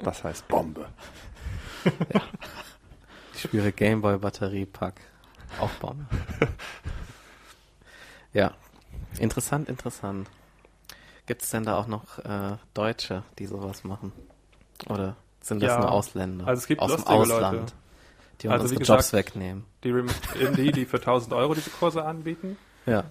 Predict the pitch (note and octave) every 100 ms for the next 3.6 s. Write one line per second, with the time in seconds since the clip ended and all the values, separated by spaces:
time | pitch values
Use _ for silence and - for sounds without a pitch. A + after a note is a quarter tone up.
0 | - B2+ C3+ C3+ B2+ - - B2+ B2 C3
1 | B2+ B2+ B2 - - A#2+ B2+ A#2 - A#2+
2 | A#2 A#2+ A#2 B2+ - A#2+ B2 D3 C3+ -
3 | - D3 F#3 - -